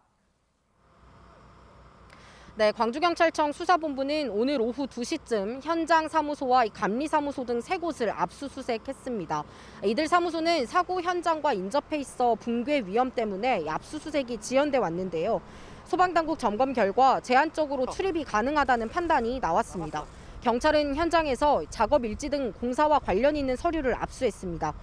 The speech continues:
지난 십이 일 협력업체 세 곳을 압수수색한 이후 두 번째 압수수색인데요.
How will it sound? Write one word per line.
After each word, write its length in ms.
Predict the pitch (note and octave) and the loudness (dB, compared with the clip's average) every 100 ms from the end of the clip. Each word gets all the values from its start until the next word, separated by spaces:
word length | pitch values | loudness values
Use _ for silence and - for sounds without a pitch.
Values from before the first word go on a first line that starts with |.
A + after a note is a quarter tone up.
| - - - | -18 -18 -12
지난 240 | - A#3+ C4+ | 0 2 2
십이 240 | D#4+ D4+ | 0 -2
일 260 | C#4+ C4 G3+ | 0 0 -2
협력업체 580 | E4+ F4 D#4+ - C#4+ | 0 4 2 2 -4
세 100 | C4+ | -2
곳을 300 | F4+ E4 D4+ | -2 0 0
압수수색한 760 | F#3+ - C4+ C#4 C#4 - B3+ A3 | -2 -2 -10 -4 -4 0 -2 0
이후 240 | G3+ C4+ | -2 -4
두 200 | - A3+ | -2 0
번째 340 | A#3+ C#4 - A#3 | 2 0 2 2
압수수색인데요. 960 | D#3 - C4 B3+ B3+ A3 F#3 E3 F#3+ | 2 -2 -8 -8 -2 -2 -2 -2 0